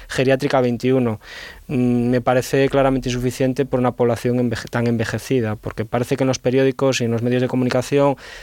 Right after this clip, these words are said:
sobre todo a los políticos, <laughs> se les llena la boca hablando del envejecimiento, el envejecimiento, el envejecimiento,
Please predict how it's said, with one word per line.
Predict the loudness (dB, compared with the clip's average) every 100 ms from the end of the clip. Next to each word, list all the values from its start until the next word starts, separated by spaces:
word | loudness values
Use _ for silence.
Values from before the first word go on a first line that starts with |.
| -14
sobre | -6 -4
todo | 0
a | -2
los | 0
políticos, | -6 -4 -4 -2
<laughs> | 0
se |
les | 2
llena | 2 2
la | 2
boca | 2
hablando | 2 2 2
del |
envejecimiento, | 0 0 -2 0 2 2 2
el | 2
envejecimiento, | 0 -2 0 0 2
el | 2
envejecimiento, | 0 -2 -2 2 2 2 0 -2